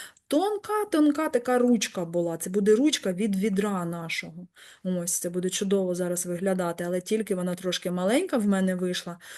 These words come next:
В кого дуже маленька або дуже велика, не хвилюйтеся, все можна ось тут відредагувати. Давайте трошечки змінимо. Дивіться, що ми маємо. Радіус. Ану, давайте крутимо його. Ага,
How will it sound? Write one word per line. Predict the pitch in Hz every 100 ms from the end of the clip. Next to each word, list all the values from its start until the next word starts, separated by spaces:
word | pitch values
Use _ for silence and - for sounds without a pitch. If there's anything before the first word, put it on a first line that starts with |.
| -
В | -
кого | 220 277 262
дуже | 202 226 247
маленька | 247 254 214 190 180 170 170
або | 170 190
дуже | 190 214 226
велика, | 208 214 214 208 165
не | 180
хвилюйтеся, | 190 214 240 349 302 175 - 170
все | - 226 269
можна | 302 339 302 302
ось | - 277 294 -
тут | - 233 339 349
відредагувати. | 185 196 254 277 - - 202 233 247 220 208 208 185 175 160 - 185 - - -
Давайте | 196 190 180 175
трошечки | 190 247 - 320 - 269
змінимо. | 190 190 233 226 185 170 160 160 _ - - -
Дивіться, | 202 202 175
що | 170 - 247 233
ми | 196
маємо. | 185 175 165 160 175
Радіус. | 196 185 180 170 - -
Ану, | 208
давайте | 202 208 190 185
крутимо | 180 190 196 185 175
його. | 175 165 170 _ - _
Ага, | - 208 196 220 262 247 196 165